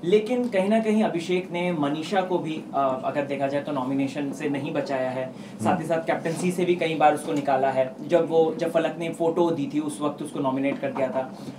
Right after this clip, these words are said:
Speaker 1: और साथ ही साथ उसने Elvis को लेकर भी ये बात बोली कि तेरी negativity आ रही है और तेरा negative पीआर बाहर से चल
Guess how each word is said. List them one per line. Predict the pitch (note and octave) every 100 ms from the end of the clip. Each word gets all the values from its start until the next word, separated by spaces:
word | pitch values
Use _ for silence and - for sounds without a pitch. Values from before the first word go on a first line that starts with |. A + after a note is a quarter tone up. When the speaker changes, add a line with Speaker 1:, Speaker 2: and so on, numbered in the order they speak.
| -
Speaker 1:
और | D3 E3
साथ | F3 E3+
ही |
साथ | G3 G#3+
उसने | G#3+ A3 A3
Elvis | E3 G#3 -
को |
लेकर | G#3 F#3
भी | F#3 G3
ये | F3+
बात | F3+
बोली | F3 F#3
कि | G3+
तेरी | G3 F3+ F#3+ F3+
negativity | D3+ D#3+ F3+ F3 F3 E3
आ | D3
रही | D3
है | D#3 E3
और | D#3+
तेरा | - E3 E3+
negative | E3+ D#3 F3+
पीआर | G3+ G3 F#3+ G3
बाहर | E3+ C#3 C#3
से | C#3
चल | B2+